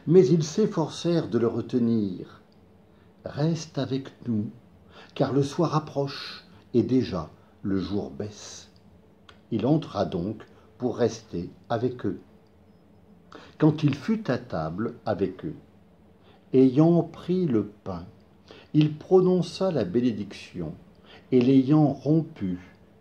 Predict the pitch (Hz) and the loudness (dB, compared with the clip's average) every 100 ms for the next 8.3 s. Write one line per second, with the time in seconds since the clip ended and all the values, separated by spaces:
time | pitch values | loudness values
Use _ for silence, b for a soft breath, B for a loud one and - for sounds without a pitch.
0 | _ 120 110 98 101 101 101 - 87 110 | _ -4 -4 0 0 0 -2 -6 -8 -6
1 | 104 95 - - - _ _ _ _ B | -8 -12 -16 -20 -20 _ _ _ _ B
2 | B 135 127 120 - - b b - 151 | B 4 4 2 -4 -16 b b 4 6
3 | 120 110 127 185 196 - 180 139 - 190 | 6 2 4 6 6 4 0 0 2 2
4 | 160 120 98 - b b b b - 139 | 2 0 -4 -8 b b b b 6 6
5 | - 135 120 98 101 - 139 - 113 104 | 6 2 4 4 2 4 2 6 4 6
6 | 98 92 90 - - _ - 101 101 - | 4 0 -6 -12 -20 _ -4 -4 -4 -10
7 | _ _ _ _ 110 92 95 113 - - | _ _ _ _ -4 -4 -6 -10 -8 -8
8 | 95 92 | -6 -8